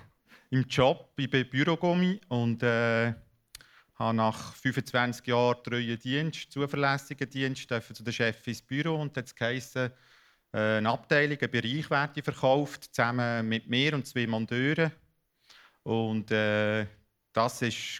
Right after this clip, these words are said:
ganz heftig gewesen und da bin ich voll aus der Komfortzone <laughs> rausgeschossen worden. Äh, es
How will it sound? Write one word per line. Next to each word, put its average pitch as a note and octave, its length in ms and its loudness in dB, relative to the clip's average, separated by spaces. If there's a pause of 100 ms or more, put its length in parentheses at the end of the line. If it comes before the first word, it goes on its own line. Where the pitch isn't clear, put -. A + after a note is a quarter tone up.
(120)
ganz A#2+ 540 -4
heftig B2+ 460 -2
gewesen C3+ 400 -2
und G#2+ 200 -6
da A2 420 2 (300)
bin A2 140 0
ich A2 100 -2
voll A2+ 260 0
aus B2 160 -10
der - 100 -10
Komfortzone B2 800 -2
<laughs> A#2 60 0
rausgeschossen A#2 680 -2
worden. B2 420 -6 (800)
Äh, G#2+ 460 6 (920)
es - 140 -8